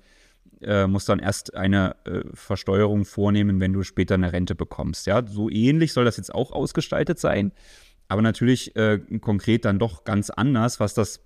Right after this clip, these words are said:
Produkt vielleicht doch irgendwie interessanter machen könnte. Und zwar, der eine große Unterschied ist ja, dass, äh, bei der Riester-Rente gab's ja so eine Garantie oder gibt es so eine Garantie. Das heißt, du musst, der Anbieter muss dir garantieren, dass du das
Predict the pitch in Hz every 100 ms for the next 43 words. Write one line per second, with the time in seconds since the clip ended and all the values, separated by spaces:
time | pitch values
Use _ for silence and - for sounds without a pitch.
0 | _ - 107 113 - 101 - 110 - -
1 | 67 87 107 101 104 - - - - 98
2 | 98 92 98 101 90 92 90 95 90 95
3 | 92 87 90 92 107 - _ - _ -
4 | - 98 120 113 113 120 107 151 139 143
5 | 135 127 - 110 104 95 101 - - 95
6 | 95 90 92 92 120 - 147 113 117 113
7 | 92 98 - 113 95 98 98 95 - _
8 | _ - 92 98 101 - 127 127 98 -
9 | _ - 95 92 90 101 101 - - 73
10 | 69 - 85 101 98 92 92 90 - 92
11 | 90 - 98 107 - 95 117 - - _
12 | _ _ _ _ 92 92 92 131 139 135
13 | 113 120 - 107 104 101 95 127 151 147
14 | 113 - 95 101 120 -